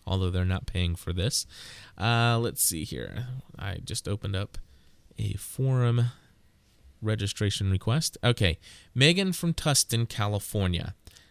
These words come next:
She says, "Hi, Cliff and Stephanie. Megan from Tustin is now Megan from What to Feed the Kids podcast. My first show is up on iTunes.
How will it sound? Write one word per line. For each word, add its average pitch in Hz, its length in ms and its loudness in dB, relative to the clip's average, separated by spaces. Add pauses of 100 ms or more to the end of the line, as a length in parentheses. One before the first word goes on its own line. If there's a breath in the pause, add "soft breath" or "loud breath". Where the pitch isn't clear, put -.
(200 loud breath)
She - 200 2
says, 107 500 2 (200 soft breath)
"Hi, 185 240 2
Cliff - 320 0
and 160 100 2
Stephanie. 85 480 2
Megan 165 440 6
from 175 180 0
Tustin 120 520 2
is 98 200 2
now 104 520 4 (360 loud breath)
Megan 110 560 6
from 95 420 2 (160)
What 107 400 0
to 120 160 2
Feed 139 360 0
the 131 80 0
Kids 185 340 -2
podcast. - 960 -2 (520 soft breath)
My 113 140 8
first 170 380 2
show 135 480 4
is 98 300 2
up 131 260 0
on 135 180 4
iTunes. 107 680 2